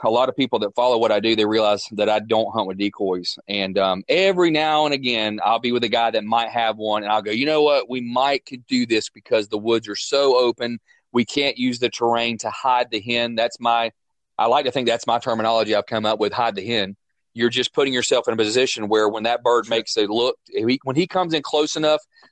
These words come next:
Speaker 1: to lay eyes on the hen he is hearing, he is dead. He's in gun range. And that's how I've learned to hunt, and that's before decoys. So I experimented with decoys in the mid-nineties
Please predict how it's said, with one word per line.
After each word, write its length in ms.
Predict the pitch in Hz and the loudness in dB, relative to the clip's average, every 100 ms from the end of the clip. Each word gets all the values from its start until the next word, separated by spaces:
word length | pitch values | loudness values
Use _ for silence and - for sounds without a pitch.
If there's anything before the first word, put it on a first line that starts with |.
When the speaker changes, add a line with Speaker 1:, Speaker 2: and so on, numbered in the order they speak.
| _ | _
Speaker 1:
to 120 | - | 0
lay 200 | 117 120 | 2 4
eyes 340 | 113 120 135 127 | 4 4 2 0
on 80 | 120 | -2
the 80 | |
hen 260 | 104 131 135 | -2 -2 -2
he 160 | 131 135 | 0 0
is 120 | 131 | 2
hearing, 380 | 120 110 104 101 | 0 0 -2 -4
he 180 | 113 | -2
is 80 | 104 | -2
dead. 300 | 101 95 87 | 2 2 2
He's 100 | 104 | -2
in 100 | 101 | -4
gun 160 | 95 98 | -2 -4
range. 300 | 90 82 - _ _ _ 104 | -4 -10 -16 _ _ _ -4
And 100 | 107 | -2
that's 220 | 117 - | -2 0
how 220 | 117 107 | 2 4
I've 160 | 110 107 | 2 2
learned 200 | 104 98 | -2 -2
to 60 | |
hunt, 260 | 123 117 98 | -2 -2 -2
and 80 | 107 | -4
that's 180 | 104 - | -4 -6
before 300 | 107 113 98 | -2 0 0
decoys. 400 | 117 - 90 - | -2 0 -2 0
So 200 | 107 107 | 2 2
I 180 | 117 | 2
experimented 540 | 113 - 135 147 147 139 | 0 -2 -2 0 0 0
with 100 | 123 | 0
decoys 420 | 131 127 135 123 | -2 2 2 2
in 60 | 113 | -2
the 60 | |
mid-nineties 720 | 110 113 110 113 131 139 147 | -2 0 0 0 -2 -4 -6